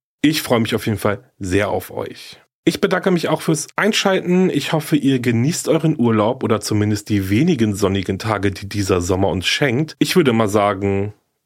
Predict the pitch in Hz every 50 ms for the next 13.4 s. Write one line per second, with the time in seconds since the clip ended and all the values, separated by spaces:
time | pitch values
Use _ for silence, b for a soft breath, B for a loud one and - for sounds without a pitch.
0 | _ - - 107 98 - - - 95 90 85 85 - 101 - - - - - -
1 | - - _ - - 107 95 98 107 110 - - - 135 147 165 - 190 113 135
2 | 147 143 139 - - - - - - - - - 131 120 - - 113 113 - 98
3 | 107 98 107 104 98 98 - - 101 - - - 104 101 98 98 98 98 101 98
4 | 98 95 92 - - - - - 107 104 98 - 95 90 - - - 110 95 101
5 | 95 90 92 - - 92 90 90 90 90 92 95 92 98 - - 107 90 98 107
6 | - 107 95 - 98 85 - 92 90 - - - - - 107 - - - 98 90
7 | 90 90 87 - - 87 80 - - - - - - - - - - 104 95 -
8 | - - - 104 - - - - - - - - _ _ _ _ _ _ _ _
9 | _ _ _ _ _ _ _ - 110 117 104 85 78 - _ _ - - 151 160
10 | 180 190 180 185 190 - - 113 110 104 98 95 95 95 107 98 104 104 - -
11 | - - - - 85 82 73 - - - 117 110 95 - 104 104 107 101 - 107
12 | 95 101 95 90 - - - 87 - - - - - - - 151 156 143 156 143
13 | 143 - 135 131 127 123 123 -